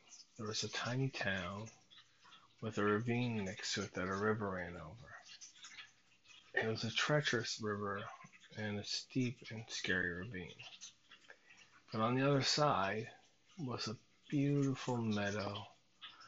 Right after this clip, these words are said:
with the rich forest behind it and mighty mountains behind, beyond that. A place that could help support this town and help it grow strong.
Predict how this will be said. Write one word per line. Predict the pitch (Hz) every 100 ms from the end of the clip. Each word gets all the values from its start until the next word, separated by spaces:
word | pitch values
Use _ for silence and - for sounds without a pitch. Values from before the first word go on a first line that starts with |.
| - - _ -
with | 113 -
the | 117 113 110 - - -
rich | 135 139 -
forest | - 123 120 120 -
behind | 107 110 110 110
it | 110 107 - - -
and | 117 107 107 - - - - - _ _ - - - - -
mighty | 127 120 120 117 110
mountains | 104 95 104 - -
behind, | 104 101 98 104
beyond | 98 98 101
that. | 104 98 92 98 - - - - _ - - - - - - - - - - _ _ 107
A |
place | 104 - 123 117 -
that | 113
could | - 110 - - - - - - - - 101
help | 117 113 -
support | - 113 113 110 -
this | 110 -
town | - 107 104 104 101
and | 101
help | 104 -
it | 107
grow | 82 87
strong. | - - 87 67 64